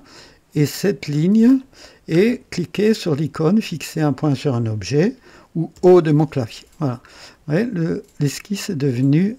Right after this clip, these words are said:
vert, euh, vert bleuté, euh, vert d'eau, là, euh, pour me dire que elle est partiellement cons-, contrainte, euh, cette esquisse. On va faire de, faire de même pour l'autre côté. Clic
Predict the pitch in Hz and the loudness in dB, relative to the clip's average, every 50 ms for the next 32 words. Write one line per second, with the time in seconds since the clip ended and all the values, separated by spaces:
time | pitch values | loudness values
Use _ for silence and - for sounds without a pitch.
0 | - 160 151 139 139 151 151 143 139 - 135 123 113 135 - 135 123 131 123 120 | -10 -8 -2 0 2 2 2 0 0 -2 -2 -2 -2 -2 -2 -2 0 0 0 2
1 | 117 127 135 131 - 160 175 214 262 254 - - - - - - - _ - 120 | 2 2 2 2 2 2 2 2 2 0 -4 -14 -20 -20 -20 -20 -20 _ -8 -6
2 | 117 113 110 107 107 104 98 104 107 262 427 - _ _ _ _ _ _ _ _ | -4 -4 -4 -4 -6 -6 -8 -10 -12 -14 -18 -20 _ _ _ _ _ _ _ _
3 | _ _ - 127 117 113 107 113 101 117 135 175 190 165 135 139 156 185 208 180 | _ _ -8 -6 -4 -4 -4 -4 -2 0 2 2 2 2 2 2 2 0 0 -2
4 | 151 120 107 - - - - - - 190 180 165 160 143 170 185 220 220 - - | -4 -6 -8 -10 -12 -14 -14 -8 -6 -4 -2 -2 0 0 2 2 2 2 0 0
5 | 180 165 190 240 240 - - - - _ _ _ _ _ _ - - - _ _ | 2 2 2 2 0 -4 -12 -20 -20 _ _ _ _ _ _ -20 -20 -20 _ _
6 | - 170 190 196 190 - 170 - - - - 170 160 160 160 185 202 196 - - | -2 -2 0 0 0 0 -2 -2 -2 -2 -2 0 0 2 2 2 0 -2 -2 -4
7 | 190 160 156 151 - - - _ _ _ _ - 190 185 170 - - 143 123 113 | -2 -2 -2 -4 -6 -12 -16 _ _ _ _ -2 0 0 0 0 -2 -2 -2 -4
8 | 113 - - - - _ _ - - - - - - - - - - _ _ _ | -6 -10 -18 -20 -20 _ _ -20 -20 -20 -20 -20 -20 -20 -20 -20 -20 _ _ _
9 | _ _ _ - 135 135 131 135 151 139 - - 131 - 151 135 - - - - | _ _ _ -6 -4 -4 -4 -6 -6 -8 -8 -8 -4 -2 -2 -4 -4 -6 -10 -14
10 | - - - - - _ _ _ _ _ - 151 175 185 - 262 226 196 190 196 | -14 -14 -14 -14 -16 _ _ _ _ _ 0 2 2 2 2 2 2 2 4 2
11 | 202 190 - - 208 196 190 202 185 180 190 196 190 185 - 156 127 110 - - | 2 2 2 2 2 2 2 2 2 4 4 2 2 0 0 -2 -4 -4 -6 -14
12 | - - - - - - - - 139 139 131 - - - - - - 208 247 285 | -20 -20 -20 -20 -20 -16 -8 -4 -4 -4 -4 -4 -6 -8 -8 -2 0 2 4 4
13 | 269 269 - 170 160 - - - | 2 2 -2 -6 -8 -8 -12 -16